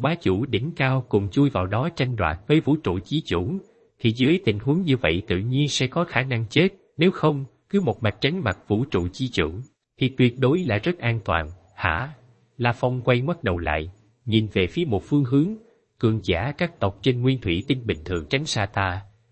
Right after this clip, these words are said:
ngoại tộc này dám tới cách ta ngàn vạn km, xa xa.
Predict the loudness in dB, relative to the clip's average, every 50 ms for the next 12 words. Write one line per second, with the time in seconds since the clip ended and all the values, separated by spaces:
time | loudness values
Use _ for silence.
0 | _ _ 0 2 2 2 2 0 -2 -2 0 0 0 0 0 2 2 2 2 2
1 | 2 0 0 2 0 -4 -2 -2 -2 -2 -2 -2 -4 -4 -4 -4 -2 -2 -2 -2
2 | -2 -6 -10 -10 -6 -4 -4 -2 0 0 -2 -2 -4 -10 _ _ _ _ -8 -4
3 | -2 -2 -2 -2 -2 -2 -2 -2 -2 -4